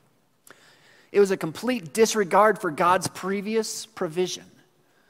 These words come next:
It was a complete denial of reality. The hand of Saul would never reach David because the hand of God was with David. But instead of remembering that truth of God's miraculous provision,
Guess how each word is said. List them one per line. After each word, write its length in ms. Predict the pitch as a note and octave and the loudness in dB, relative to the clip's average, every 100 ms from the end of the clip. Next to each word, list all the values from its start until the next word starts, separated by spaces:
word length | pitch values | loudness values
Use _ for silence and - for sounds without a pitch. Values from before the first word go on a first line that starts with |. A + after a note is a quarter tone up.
| _ _ _ _ _ _ | _ _ _ _ _ _
It 40 | E3+ | -4
was 140 | D#3+ | -4
a 40 | |
complete 460 | E3 F#3 - B3+ A#3+ | -6 -8 -4 -4 -4
denial 520 | E3+ D#3+ D#3+ G3 G3+ | -2 0 2 2 0
of 100 | E3+ | -2
reality. 540 | D3+ D3+ D3+ D3+ A#2+ A#2+ - - | -2 0 2 0 -2 -10 -16 2
The 160 | G#3 | 4
hand 380 | D#3+ A3+ D4 E4+ | 4 2 4 4
of 100 | C#4 | 2
Saul 260 | - B3 A3 | 6 8 8
would 120 | G3 | 8
never 240 | A3 B3+ | 8 10
reach 260 | A3+ G#3 D#3+ | 6 4 6
David 560 | G3 D#4 A#3+ E3 D#3+ - - _ _ | 8 8 6 0 -2 -10 -20 _ _
because 400 | - F#3 A3 F#3 | 0 6 6 6
the 100 | D#3+ | 2
hand 260 | D3+ G3 G#3+ | 0 2 4
of 200 | D#3+ B2 | 2 2
God 540 | F#3 F3+ D#3 B2 A2+ - | 4 4 4 0 -4 -8
was 200 | C#3+ - | -8 -6
with 300 | C3+ C#3+ - | -4 -6 -6
David. 380 | A2+ G#2 - - _ _ _ _ _ _ _ _ _ _ _ _ _ _ _ _ _ _ _ | -12 -12 -18 -20 _ _ _ _ _ _ _ _ _ _ _ _ _ _ _ _ _ _ _
But 120 | F#3 | -4
instead 580 | F#3+ F3+ - - A3+ C4 | -2 -2 -4 0 4 8
of 120 | C#4 | 8
remembering 520 | B3 A3 A#3+ A3 G3+ F#3 | 6 4 4 6 4 4
that 220 | D#3+ - | 0 -2
truth 500 | - G#3+ E3+ D3+ C#3+ | -2 2 4 2 -4
of 140 | D#3 | -6
God's 320 | E3+ F3+ G3+ | 0 2 2
miraculous 520 | F#3 F3+ F#3 G3 F3+ - | 2 2 2 0 -4 -6
provision, 720 | - D3 C#3+ B2 A2+ G#2 | -8 -6 -6 -8 -12 -18